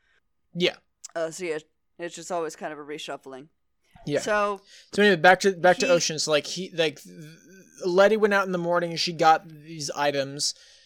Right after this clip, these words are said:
Speaker 1: uh, to, to help with getting, with getting rid of Ursula. So essentially they go back to the house. Uh, they kind of just ignore the sister. Like, she's there. The parents are gone.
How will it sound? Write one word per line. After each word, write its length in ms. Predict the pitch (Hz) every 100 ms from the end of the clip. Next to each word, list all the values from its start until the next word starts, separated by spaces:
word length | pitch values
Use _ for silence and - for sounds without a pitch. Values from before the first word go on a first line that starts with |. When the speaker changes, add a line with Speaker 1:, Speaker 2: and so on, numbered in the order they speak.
| _ _
Speaker 1:
uh, 320 | 151 143 135 131
to, 720 | - 151 143 135 135 127 123 120 _ _ _ _ _ _ _
to 220 | - 160
help 400 | 143 156 151 -
with 220 | 165 143 143
getting, 240 | 151 151
with 180 | 156 135
getting 200 | 151 143
rid 120 | 139
of 80 | 131
Ursula. 420 | 127 127 - 123
So 180 | 123 143
essentially 360 | 131 185 180 160
they 80 |
go 100 | 139
back 140 | 160 202
to 60 | 214
the 80 |
house. 420 | 170 139 139 - - _ _ _ _ _ -
Uh, 340 | 151 143 139
they 220 | 156 147 160
kind 260 | - 330
of 80 | 392
just 260 | 240 - -
ignore 500 | 143 143 135 139 151
the 140 | 135
sister. 460 | 123 120 120 160 156
Like, 120 | 143
she's 340 | - 151 135 127
there. 260 | 131 139
The 80 | 143
parents 380 | - 135 143 -
are 60 | 143
gone. 360 | 120 120 120